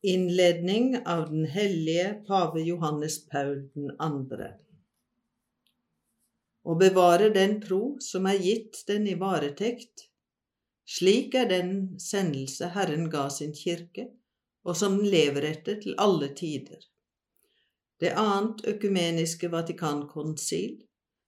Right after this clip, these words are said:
som ble åpnet for tredve år siden av min forgjenger Johannes den tjuetredje i salig ihukommelse, hadde til hensikt og ønsket å kaste lys over kirkens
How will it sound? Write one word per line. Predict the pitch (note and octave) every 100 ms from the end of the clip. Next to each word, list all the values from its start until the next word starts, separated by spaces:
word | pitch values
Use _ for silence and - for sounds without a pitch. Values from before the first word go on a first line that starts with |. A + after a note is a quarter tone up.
| -
som | - E3+
ble | F3 F#3
åpnet | G#3 G3 F3 E3+ A#3
for | - C3+ C3+
tredve | - G3 F#3 E3 F3 D#3+
år | D#3
siden | - D#3 E3+ E3+
av | D3+
min | D3 D3
forgjenger | F3+ F3 D3 C#3 C#3 D#3 D#3
Johannes | D#3+ C#3+ C#3+ E3+ - - _ -
den | C#3+
tjuetredje | C#3 C#3 C#3 - F#3 F3 D#3+ A3+ - _ _ _ _ -
i | D#3
salig | - F#3+ E3 C#3 D3+ F#3 - -
ihukommelse, | E3 - D#3+ - D3+ D3+ D3 - - - _ _ _ _ _ _ _ _ _
hadde | A3 G3+ G3
til | G#3
hensikt | A#3+ G#3 - - A#3+ - - - _ _ E3
og | D#3
ønsket | G#3 G3+ - F#3 F3+
å | F3+
kaste | F#3 F3+
lys | G3 F3 E3+ E3+
over | E3 E3 E3+
kirkens | - F#3+ F3 - C#3+ C#3+ C#3+ -